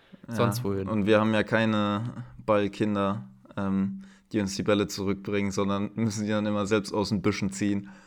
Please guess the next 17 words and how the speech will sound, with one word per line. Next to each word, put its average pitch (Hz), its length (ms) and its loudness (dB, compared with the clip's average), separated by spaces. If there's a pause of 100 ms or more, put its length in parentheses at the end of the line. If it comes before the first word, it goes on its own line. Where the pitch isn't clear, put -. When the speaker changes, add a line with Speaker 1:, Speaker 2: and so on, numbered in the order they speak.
(720)
Speaker 2:
Ähm, 113 460 6
Speaker 1:
Ja. 104 80 6
Speaker 2:
ja, 113 260 8 (100)
so 123 180 2
viel 123 160 4
dazu. 107 520 4 (300)
Wenn 120 320 4
wir 131 80 8
jetzt 123 160 2
gerade 127 260 4
über 113 200 6
diesen, 101 880 -2 (400)
äh, 92 320 0
das 95 220 -4
Ding 113 160 4
geredet 101 380 2
haben, 95 420 -2